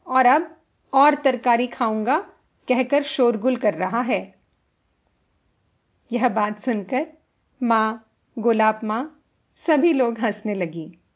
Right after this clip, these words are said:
गोलाप मां ने कहा, "तुम इसे भुलावा देना चाहती थी, ऐसा भला कैसे कर पाती? इसका सौभाग्य था, इसीलिए मां को देख पाया।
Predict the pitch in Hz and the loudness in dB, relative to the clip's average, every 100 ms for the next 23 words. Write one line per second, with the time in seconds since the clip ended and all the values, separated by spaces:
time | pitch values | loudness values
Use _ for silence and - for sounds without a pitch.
0 | _ _ _ _ _ _ _ _ _ _ | _ _ _ _ _ _ _ _ _ _
1 | _ _ 220 208 214 233 233 214 208 254 | _ _ -4 -2 0 0 -2 -6 -4 -4
2 | 226 196 170 175 _ _ _ _ _ _ | -6 -6 -8 -10 _ _ _ _ _ _
3 | _ _ _ - 240 240 247 269 262 - | _ _ _ -8 -2 -2 0 2 2 0
4 | 226 208 208 196 226 240 277 294 277 277 | -4 -2 0 0 0 2 2 0 0 -2
5 | 277 277 269 262 185 180 _ _ _ _ | -2 -4 -4 -6 -8 -10 _ _ _ _
6 | _ _ _ _ 220 220 - 262 247 226 | _ _ _ _ -6 -6 -2 0 0 0
7 | 294 294 240 254 277 269 247 226 190 190 | 0 0 -2 0 -2 0 -2 -2 -4 -4
8 | 302 240 - _ _ _ _ _ _ _ | -4 -4 -10 _ _ _ _ _ _ _
9 | _ _ - 262 - 311 320 311 233 208 | _ _ -8 -8 -4 -2 -2 0 0 0
10 | 196 233 220 214 214 233 196 - _ _ | 0 0 0 -4 -2 -4 -4 -8 _ _
11 | _ _ _ _ - - 254 220 214 285 | _ _ _ _ -10 -4 -4 -2 -2 -2
12 | 285 202 196 254 247 185 220 - - 165 | -2 -4 -2 -2 0 0 -4 -4 -2 -2
13 | 165 | -4